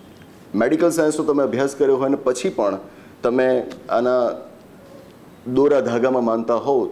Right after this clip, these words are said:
તો એ તમે તમારા સ્ટડીઝને જસ્ટિફાય નથી કરતા. અને વાસ્તવમાં તો એ વાત સાબિત કરે છે કે વિજ્ઞાન ભણવું એક વાત છે અને વૈજ્ઞાનિક અભિગમ હોવો એ સદંતર બીજી વાત છે.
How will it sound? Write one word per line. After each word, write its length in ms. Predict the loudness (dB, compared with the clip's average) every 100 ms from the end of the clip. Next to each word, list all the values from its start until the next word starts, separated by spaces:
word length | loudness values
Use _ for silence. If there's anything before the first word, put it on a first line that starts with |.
| -2
તો 280 | 0 0 0
એ 100 | 0
તમે 220 | 0 0
તમારા 260 | 0 0
સ્ટડીઝને 500 | 0 0 0 0 0
જસ્ટિફાય 460 | -2 0 0 0 0
નથી 220 | -2 -4
કરતા. 360 | -4 -2 -2 -4
અને 440 | -2 0 0 -2 -2
વાસ્તવમાં 480 | -2 0 0 0 2
તો 60 |
એ 40 | 2
વાત 160 | 2
સાબિત 480 | 0 0 2 0 0
કરે 220 | -2 -2
છે 160 | -4 -8 -10 -18 -20 -6
કે 60 | -2
વિજ્ઞાન 360 | 0 2 0
ભણવું 280 | 0 0 0
એક 140 | 0 2
વાત 220 | 0 0
છે 120 | -2
અને 80 | 0
વૈજ્ઞાનિક 460 | 0 2 0 -2 -2
અભિગમ 420 | -2 0 0 0 -6 -4
હોવો 200 | 0 2
એ 480 | 2 2 0 -2 -8
સદંતર 440 | -4 0 0 0
બીજી 260 | -2 -2 -2
વાત 240 | -2 -2
છે. 200 | -4 -8